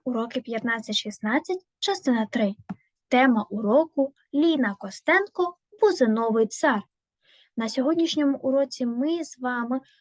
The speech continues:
продовжуємо вивчати твори відомої сучасної української письменниці Ліни Костенко.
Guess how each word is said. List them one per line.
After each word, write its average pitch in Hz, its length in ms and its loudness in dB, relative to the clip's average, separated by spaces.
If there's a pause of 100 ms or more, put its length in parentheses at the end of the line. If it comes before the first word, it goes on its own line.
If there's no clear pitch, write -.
(100)
продовжуємо 269 580 0
вивчати 247 560 -4
твори 220 540 2
відомої 269 680 0 (100)
сучасної 254 880 -4
української 233 680 -2
письменниці 202 800 -4 (460)
Ліни 208 520 0 (140)
Костенко. 208 720 -4